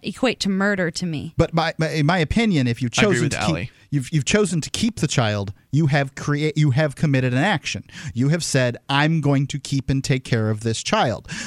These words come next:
Speaker 2: So therefore, you have a responsibility. You have entered into
Speaker 1: Well,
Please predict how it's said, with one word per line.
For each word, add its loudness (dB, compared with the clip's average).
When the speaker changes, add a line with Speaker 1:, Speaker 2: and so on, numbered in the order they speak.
Speaker 2:
So 2
therefore, 0
you 0
have 0
a 0
responsibility. 0
You 0
have 2
entered 0
into 2
Speaker 1:
Well, 4